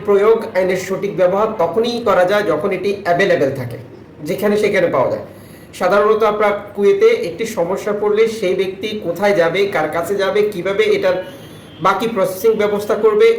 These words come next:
এটি খুঁজতে খুঁজতে কয়েক মাস পেরিয়ে যায়। আর এই মাস পেরিয়ে যাওয়ার ফলাফল হচ্ছে সেই ব্যক্তির কুয়েত থেকে বিতাড়িত হওয়ার সময় হয়ে গেছে। এই ধরনের জটিলতায় পড়তে না চাইলে যারা বর্তমান সময় কুয়েতে এসে আপনার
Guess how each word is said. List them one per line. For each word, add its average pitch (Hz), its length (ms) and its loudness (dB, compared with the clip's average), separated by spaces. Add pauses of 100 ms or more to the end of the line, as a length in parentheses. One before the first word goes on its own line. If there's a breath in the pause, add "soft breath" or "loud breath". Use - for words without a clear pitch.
এটি 226 200 -6
খুঁজতে 214 320 -6
খুঁজতে 226 240 -2 (120)
কয়েক 180 240 2
মাস 147 120 -2 (100)
পেরিয়ে 131 280 -2
যায়। - 120 -8 (480 loud breath)
আর - 60 2 (100)
এই 196 160 4
মাস 185 140 -2 (140)
পেরিয়ে 196 300 2
যাওয়ার 185 260 2
ফলাফল 196 380 -2
হচ্ছে 214 240 -2
সেই 180 180 0
ব্যক্তির 196 320 -4
কুয়েত 170 260 -2
থেকে 185 200 2 (600)
বিতাড়িত 185 420 0
হওয়ার 165 240 0
সময় 156 240 0
হয়ে 117 160 -2
গেছে। 120 200 -8 (1000 loud breath)
এই 233 140 4
ধরনের 233 360 2
জটিলতায় 202 520 0
পড়তে 185 180 -2 (100)
না 170 120 2
চাইলে 190 220 -2 (100)
যারা 165 140 4 (140)
বর্তমান 208 340 0 (100)
সময় 214 260 0
কুয়েতে 190 280 0 (140)
এসে 214 200 0 (280)
আপনার 151 300 0